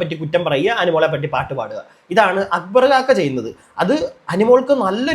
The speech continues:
രീതിയിലുള്ള പുറത്തുനിന്നൊരു സപ്പോർട്ട് കിട്ടുമെന്നുള്ളത് at least ഷാനവാസിനും ഒനീലിനും മനസ്സിലായിട്ടുണ്ടെന്നാണ് എനിക്ക് തോന്നുന്നത്.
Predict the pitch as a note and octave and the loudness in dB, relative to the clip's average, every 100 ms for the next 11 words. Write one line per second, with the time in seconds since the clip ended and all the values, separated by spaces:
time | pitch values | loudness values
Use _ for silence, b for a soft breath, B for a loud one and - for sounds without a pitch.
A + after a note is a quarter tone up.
0 | C#4+ B3+ C4+ B3 B3 B3+ - - F#3 F#3+ | -2 -2 2 2 2 -2 -6 -4 -2 -2
1 | A#3 A#3+ A3+ A3+ F#3+ - G3 G3+ G#3+ F#3+ | -2 -2 -2 -2 -4 0 -2 0 -4 -6
2 | - G3 G#3+ F#3 D#3+ G#3+ B B D#3 D#3 | -2 -2 0 0 0 -4 B B -6 -4
3 | G3 C4 C#4+ F#3 E3+ F#3 F#3+ G3 F#3 C4 | -2 -2 -2 -2 -2 -2 -2 -2 -4 -6
4 | - - _ A3+ C#4 D#4+ D#4 B3+ C#3+ F#3+ | -8 -20 _ 2 2 2 2 0 -2 -2
5 | F#3+ F#3+ G3 E3+ F#3 F#3+ F3+ D#3+ E3 D#3+ | -2 0 2 2 0 -2 -2 -2 -2 -4
6 | D#3 D3+ D#3+ D#3 | -4 -4 -4 -2